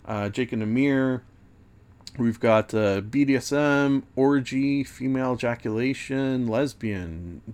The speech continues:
jerk-off instruction, outdoor, pegging. I think I skipped the pegging one. Uh, daddy, vintage, all sorts of interesting topics. And, uh, sure, the title's gonna get you in, and it's very salacious, but it's also interesting just from a,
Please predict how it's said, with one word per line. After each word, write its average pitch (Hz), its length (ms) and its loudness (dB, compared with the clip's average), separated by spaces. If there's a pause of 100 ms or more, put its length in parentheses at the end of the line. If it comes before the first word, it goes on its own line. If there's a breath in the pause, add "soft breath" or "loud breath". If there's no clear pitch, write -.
(260)
jerk-off 143 440 0
instruction, - 480 -12
outdoor, 117 420 0
pegging. 120 580 -2
I - 40 -12
think 165 180 -10
I 165 80 -4
skipped - 300 -8
the 107 60 -10
pegging 101 320 -12
one. - 200 -14 (560 loud breath)
Uh, 113 120 0
daddy, 110 640 2
vintage, 107 1000 -4 (580 loud breath)
all 143 420 4
sorts 107 400 -4
of 165 200 -6
interesting 135 440 -4
topics. 247 520 0
And, 151 360 0 (440)
uh, 127 480 0 (280)
sure, 214 240 -2
the 185 120 0
title's 165 400 2
gonna 147 220 0
get 143 200 -2
you 135 140 2
in, 135 160 2
and 123 160 0
it's 113 140 -4
very 131 220 -2
salacious, 127 720 -4
but 131 200 -4
it's - 100 -4
also 233 380 -2
interesting 160 520 -4
just 135 220 -4
from 135 380 0
a, 117 340 -2